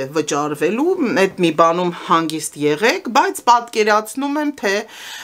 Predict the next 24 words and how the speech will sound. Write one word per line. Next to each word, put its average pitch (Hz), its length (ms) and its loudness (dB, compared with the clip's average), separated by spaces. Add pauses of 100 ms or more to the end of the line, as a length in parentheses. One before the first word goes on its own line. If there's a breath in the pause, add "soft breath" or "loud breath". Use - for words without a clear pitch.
(160 loud breath)
ես 208 320 4
ամեն 175 340 0
անգամ, 165 340 -4
որ 156 220 -2
տաքսիից 160 840 -2
եմ 160 200 -2
օգտվում, 214 540 0 (520 loud breath)
ինչքան 190 500 0
է 151 80 0
թանկանալու, 160 840 0
երևի 220 500 2 (120)
էլ 226 260 4
չօգտվեմ, 180 800 -4
մնամ 202 400 2
տունը, 151 360 -4 (720 loud breath)
տան 226 300 6
աղջիկ 170 440 -2
դառնամ։ 120 540 -10 (1160 loud breath)
Սա 277 300 4 (180)
հեգնանք 196 720 2
է, 160 80 -6
էլի 160 240 -4
եմ 151 160 -4
կրկնում, 180 680 -4